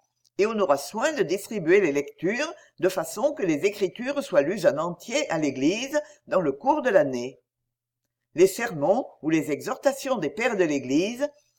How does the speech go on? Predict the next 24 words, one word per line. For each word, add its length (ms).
tous 120
les 200
textes 380
propres 480
à 60
l'édification 1000
seront 340
lus 300
particulièrement 880
au 60
réfectoire 640
ou 80
au 60
chapitre. 680
Mais 260
on 120
en 100
permettra 480
la 120
lecture 580
partout 480
où 60
besoin 440
sera. 560